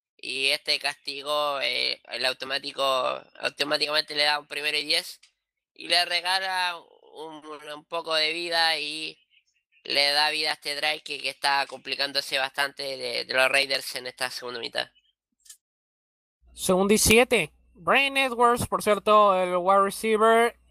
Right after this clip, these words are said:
Speaker 2: tercera elección de este draft, es rookie de la Universidad de South Carolina.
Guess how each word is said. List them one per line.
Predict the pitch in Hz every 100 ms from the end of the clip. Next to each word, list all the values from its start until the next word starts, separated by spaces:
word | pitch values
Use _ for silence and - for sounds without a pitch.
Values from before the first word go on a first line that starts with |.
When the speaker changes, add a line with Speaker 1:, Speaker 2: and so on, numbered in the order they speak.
| _
Speaker 2:
tercera | 190 185 - 233 226 233 220
elección | 214 190 - 269 349
de | 220
este | 214 - 196 185
draft, | 170 196 214 - -
es | 175 - 214
rookie | 185 226 277 - 226 214
de | 180
la | 170
Universidad | 170 165 - 208
de |
South | 190 214 -
Carolina. | 220 202 208 233 196 175